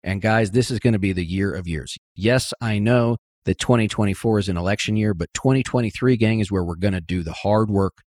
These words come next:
and build the foundations from top to bottom and east to west to make sure that American democracy survives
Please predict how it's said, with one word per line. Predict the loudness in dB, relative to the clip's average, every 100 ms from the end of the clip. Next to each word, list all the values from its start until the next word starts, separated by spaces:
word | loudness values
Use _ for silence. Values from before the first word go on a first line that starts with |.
| _ -4
and | -2 2
build | 4 4
the |
foundations | 2 2 2 4 2 0 -4 -6
from | -6
top | -4 -2 0
to | 0
bottom | 2 2 2 0 -4 -6
and | -8
east | -6 -6 -4 -2
to | 0
west | 0 -2 -4 -12 _ -4
to | 0
make | 2 2 0
sure | 0 2
that | 0
American | -2 -2 -2 0 -2
democracy | -2 -4 -4 -4 -6 -6
survives | -8 -4 0 0 0 -4